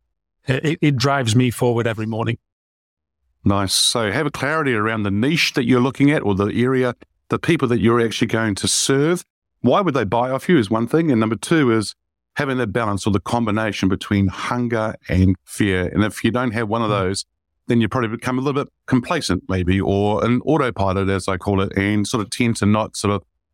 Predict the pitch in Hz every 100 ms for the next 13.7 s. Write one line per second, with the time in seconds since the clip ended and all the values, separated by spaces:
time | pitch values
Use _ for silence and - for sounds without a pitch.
0 | _ - 117 104 92 110 104 101 95 101
1 | 98 95 98 95 - 92 104 98 98 95
2 | 98 78 90 90 87 98 95 _ _ _
3 | _ _ _ _ _ _ - 165 175 160
4 | 170 180 147 165 156 147 - _ _ -
5 | 185 156 156 135 151 - 170 185 170 -
6 | 147 143 135 135 - _ _ _ - 135
7 | 139 120 131 156 - - - 135 156 196
8 | 175 - 135 117 147 139 139 165 - 147
9 | 131 139 143 135 151 135 - 135 127 -
10 | 135 139 127 139 135 110 139 131 120 127
11 | 139 139 131 131 127 123 127 156 160 _
12 | 151 123 127 143 131 117 117 - 135 123
13 | 117 143 - 127 147 -